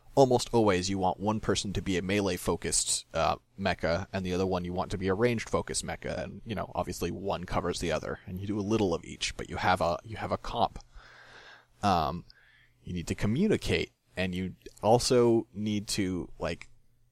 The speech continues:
you have to practice some of this stuff, because they're gonna be like, like, it's, it's kind of cheesy sounding. It sounds like some anime bullshit, but there are gonna be, like, some plays you do where it's like, "Okay, you do this move and I'll do this move, and we'll cover each other and we'll confuse them." And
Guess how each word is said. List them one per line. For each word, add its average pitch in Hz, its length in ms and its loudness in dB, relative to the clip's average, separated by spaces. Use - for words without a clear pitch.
you 107 120 0
have 123 180 2
to - 140 2
practice - 500 4
some 156 200 2
of 160 100 0
this 160 140 4
stuff, 156 320 4
because 107 260 2
they're 98 160 0
gonna 98 180 0
be 90 160 0
like, 90 460 -4
like, 87 300 -4
it's, 113 180 4
it's 107 120 -2
kind 110 220 4
of 92 80 0
cheesy 107 380 2
sounding. 82 400 0
It 76 80 -6
sounds 95 260 2
like - 120 -2
some - 180 0
anime 90 380 -2
bullshit, - 400 -2
but 101 80 -6
there 101 120 2
are - 20 0
gonna 104 160 0
be, 104 140 -2
like, 98 220 2
some 92 340 2
plays 110 400 6
you 90 100 -4
do 82 160 -4
where 85 140 -2
it's - 100 -6
like, 90 140 0
"Okay, 92 240 -2
you 98 160 -4
do 104 120 0
this 107 240 2
move 98 180 0
and 95 100 4
I'll 95 80 6
do 95 140 0
this 98 220 0
move, 87 220 -2
and 92 100 -2
we'll 92 200 2
cover 104 280 4
each 98 180 2
other 92 220 4
and 87 140 -4
we'll 90 140 -4
confuse 104 480 -4
them." 165 280 -6
And 80 180 -8